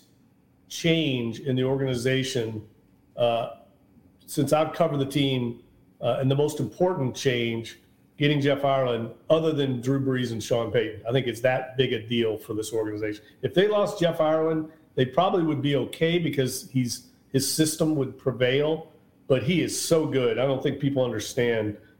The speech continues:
the level of success. A good example is that two thousand seventeen draft. I've tweeted about this before. It's not just that, you know, the Saints got such run out of it, but these other guys like Marcus Williams, Trey Hendrickson, Alex Anzalone,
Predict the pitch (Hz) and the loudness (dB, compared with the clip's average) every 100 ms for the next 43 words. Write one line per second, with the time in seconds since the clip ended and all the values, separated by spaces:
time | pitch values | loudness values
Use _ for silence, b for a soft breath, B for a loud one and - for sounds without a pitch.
0 | _ 120 117 135 139 135 127 - 117 - | _ 0 2 2 2 0 -2 -4 -6 2
1 | 143 131 - B - 156 190 226 156 131 | 2 2 -6 B -2 0 2 2 2 2
2 | 180 202 156 139 139 139 156 156 143 123 | 2 2 0 2 0 0 0 2 2 -2
3 | 113 170 165 135 123 113 117 113 135 147 | -2 0 0 0 -2 0 0 2 0 -2
4 | - - 147 147 135 - 107 107 104 - | -6 -4 0 0 0 0 0 -2 -8 -10
5 | - 117 113 - B B _ - 156 214 | -6 -2 -2 -4 B B _ 0 2 2
6 | 175 170 156 - 123 - - B B _ | 2 0 0 0 -2 -2 -14 B B _
7 | 139 143 131 - 160 165 - 131 123 - | 2 2 0 2 2 2 2 0 0 -2
8 | 139 127 - - - 123 - 127 127 127 | 0 0 -4 -14 -8 -6 -6 0 2 2
9 | 123 113 117 127 139 B B B 139 139 | 2 0 2 0 -2 B B B 0 2
10 | 156 139 165 160 143 147 160 190 165 135 | 0 2 2 2 -2 2 2 4 2 2
11 | 123 127 143 147 135 - 143 170 165 156 | 0 2 0 0 -2 -2 0 2 2 0
12 | 151 - - 131 127 165 160 147 - 151 | -2 -2 0 2 2 2 0 -2 0 2
13 | 147 143 131 131 139 135 127 143 151 156 | 2 2 0 0 0 0 2 2 2 0
14 | 156 | -2